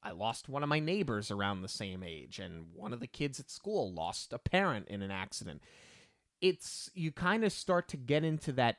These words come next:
age where it's not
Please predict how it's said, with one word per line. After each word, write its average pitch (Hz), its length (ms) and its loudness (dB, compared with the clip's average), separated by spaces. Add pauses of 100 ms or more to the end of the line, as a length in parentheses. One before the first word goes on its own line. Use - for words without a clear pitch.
(120)
age 135 600 6
where 117 480 4 (580)
it's 156 260 2
not 139 460 6